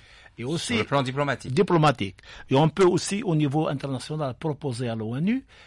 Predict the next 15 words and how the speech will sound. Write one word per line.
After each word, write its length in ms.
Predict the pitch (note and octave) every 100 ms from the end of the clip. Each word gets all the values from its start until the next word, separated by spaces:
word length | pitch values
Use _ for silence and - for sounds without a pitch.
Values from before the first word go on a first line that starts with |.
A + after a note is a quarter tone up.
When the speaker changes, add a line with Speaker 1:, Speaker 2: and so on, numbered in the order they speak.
| _
Speaker 1:
qu'elle 200 | D#3 C#3
fasse 380 | - F3+ B2 -
une 160 | D3 C3
décennie 540 | G#3 - F3 D3+ F#2+ - _ _ _ _ _ _
deux 160 | A2 C3
mille 200 | D#3+ D#3
vingt-six 680 | B2+ C#3 C3+ - C#3 G#2+ -
deux 180 | A#2+ B2
mille 200 | A2+ A2+
trente-six 800 | A#2 A#2 B2 - B3+ C4 - - - - - - - _
pour 180 | - D#3+
dépolluer 960 | B2+ B3+ C4+ - A#3 A3+ G#3+ C#4+ D4 C#4
la 360 | B3 A3+ G#3
planète 600 | - G3+ G3 G3 F#3+ - -
Terre. 360 | E3+ C#3 F#2+